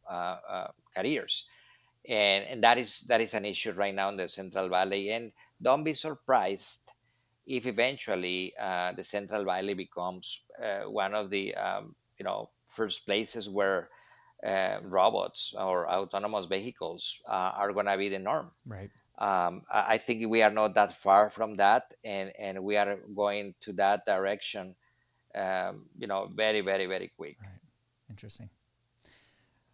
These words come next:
Speaker 2: Any final thoughts or anything else you'd like to add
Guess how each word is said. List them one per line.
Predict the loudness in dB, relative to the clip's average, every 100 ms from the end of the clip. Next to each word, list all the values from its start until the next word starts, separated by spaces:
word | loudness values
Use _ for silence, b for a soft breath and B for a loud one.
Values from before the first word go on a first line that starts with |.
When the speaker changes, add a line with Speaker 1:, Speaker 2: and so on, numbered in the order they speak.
| b _ _ -4
Speaker 2:
Any | -2
final | -2 -2 -2
thoughts | -2 0 0 -2 -6
or | -4
anything | -6 -6 -8 -6
else | -4 -4 -6
you'd | -6 -6 -6
like | -8
to | -8 -6
add | -4 -4